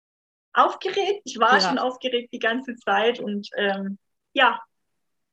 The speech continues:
Speaker 1: jetzt kann ich wieder normal reden. <laughs>
Speaker 2: Jetzt kannst du wieder normal reden, genau. Ich danke dir sehr, meine Liebe. Ich wünsche dir, äh,
Speaker 1: Oh.
Speaker 2: an der Stelle einen wunderschönen Tag und wir verabschieden uns einmal kurz hier von den Menschen, die uns zuhören, ne?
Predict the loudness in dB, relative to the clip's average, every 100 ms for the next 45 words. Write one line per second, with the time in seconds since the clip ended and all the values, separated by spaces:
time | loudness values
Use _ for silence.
0 | _ -6 0 0 2 2 2 2 2 2
1 | 2 -2 -2 -2 -4 -2 2 2 4 0
2 | 2 0 2 2 4 2 0 -4 0 0
3 | 0 -2 2 2 2 2 0 0 2 2
4 | 2 0 0 0 2 2 2 -4 -6 0
5 | 0 0 -2 2 2 2 0 0 2 2
6 | 2 2 0 0 0 2 2 2 0 0
7 | -2 -2 -4 -4 -4 0 0 0 -2 -2
8 | -2 -4 -4 -6 -4 -4 -2 -2 -4 -6
9 | -6 -6 -4 -4 -4 -2 -4 -4 -4 -4
10 | -4 -6 -6 -8 -8 -2 0 0 0 -2